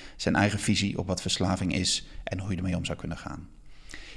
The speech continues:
In zijn ontzettend heldere en fijne boek Verslaving als Kans laat Arendt zien dat we allemaal wel ergens aan verslaafd zijn.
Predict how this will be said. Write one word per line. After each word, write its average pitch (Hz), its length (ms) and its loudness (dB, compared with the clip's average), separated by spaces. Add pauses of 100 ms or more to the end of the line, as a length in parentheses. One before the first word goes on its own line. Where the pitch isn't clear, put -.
(120)
In 123 100 4
zijn 117 240 6
ontzettend 123 480 4
heldere 123 440 8
en 95 260 4
fijne 143 440 4
boek 104 220 2
Verslaving 104 440 4
als 101 140 0
Kans 120 360 4 (300)
laat - 160 2
Arendt 113 240 6
zien 113 180 4
dat - 140 2
we - 60 0 (160)
allemaal 131 360 6
wel 101 200 4
ergens 120 320 6
aan 92 140 4
verslaafd 92 400 0
zijn. 131 300 4